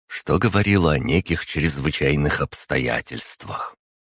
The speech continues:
Державин двинул слона, которого Вяземский по старинке называл офицером, и, судя по всему, не случайно.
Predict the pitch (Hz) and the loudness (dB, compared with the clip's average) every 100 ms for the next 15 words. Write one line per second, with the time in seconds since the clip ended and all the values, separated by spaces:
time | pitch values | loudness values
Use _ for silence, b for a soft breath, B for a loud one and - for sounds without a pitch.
0 | _ _ 69 76 71 67 67 73 73 76 | _ _ 2 2 0 -2 2 2 2 2
1 | 69 67 80 73 65 - 64 60 62 58 | 2 2 4 4 2 -2 0 0 -2 -2
2 | 64 64 - - 62 64 64 62 69 78 | 0 -2 -2 -2 -2 0 -2 0 0 2
3 | 92 92 - 92 - 87 - 78 85 85 | 2 0 0 -2 0 -2 0 2 4 4
4 | 73 76 71 67 71 69 69 - - 64 | 4 2 2 0 2 0 -4 -4 -2 -2
5 | 58 57 - - _ 80 60 - - 71 | -2 -6 -12 -20 _ -2 -2 -4 -4 -2
6 | 87 78 - 73 65 80 82 - 82 - | 0 -2 -2 0 4 4 2 -2 -4 -2
7 | - 60 76 69 | -2 0 0 -2